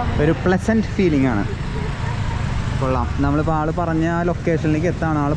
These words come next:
പറഞ്ഞത് മൂന്ന് മണിക്കൂർ കഴിഞ്ഞിട്ട് വരാനാട്ടോ. ഞാൻ മൂന്ന് കിലോമീറ്റർ അപ്പുറത്ത് നിൽക്കുമ്പോഴാണ് ആൾ ആ മെസ്സേജ് ഇട്ടത്, "മൂന്ന് മണിക്കൂർ കഴിഞ്ഞിട്ട് വന്നാ മതിയെന്ന്." So, അത് കുറച്ച് പണിയാവാൻ ചാൻസ് ഉണ്ട്. വാട്ടർ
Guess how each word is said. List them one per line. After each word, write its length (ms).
പറഞ്ഞത് 460
മൂന്ന് 340
മണിക്കൂർ 380
കഴിഞ്ഞിട്ട് 460
വരാനാട്ടോ. 540
ഞാൻ 320
മൂന്ന് 280
കിലോമീറ്റർ 580
അപ്പുറത്ത് 420
നിൽക്കുമ്പോഴാണ് 540
ആൾ 160
ആ 60
മെസ്സേജ് 400
ഇട്ടത്, 360
"മൂന്ന് 260
മണിക്കൂർ 380
കഴിഞ്ഞിട്ട് 380
വന്നാ 260
മതിയെന്ന്." 360
So, 340
അത് 120
കുറച്ച് 200
പണിയാവാൻ 400
ചാൻസ് 300
ഉണ്ട്. 260
വാട്ടർ 600